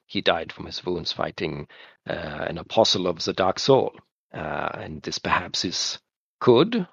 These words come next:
perhaps be his final resting place, or at least originally intended to be his final resting place. Well, I, I will not conjecture as to, as to the baldness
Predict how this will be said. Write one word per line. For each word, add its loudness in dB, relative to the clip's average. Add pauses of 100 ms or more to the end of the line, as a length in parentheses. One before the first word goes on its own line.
(120)
perhaps 0
be 2
his -6
final 0
resting 0
place, -4
or 2
at -2
least 2
originally -4
intended 0
to -12
be -10
his -12
final -4
resting -16
place. -10 (340)
Well, 2 (440)
I, 2
I 0
will 2
not 6
conjecture -2
as -4
to, -10
as -4
to -10
the -14
baldness -2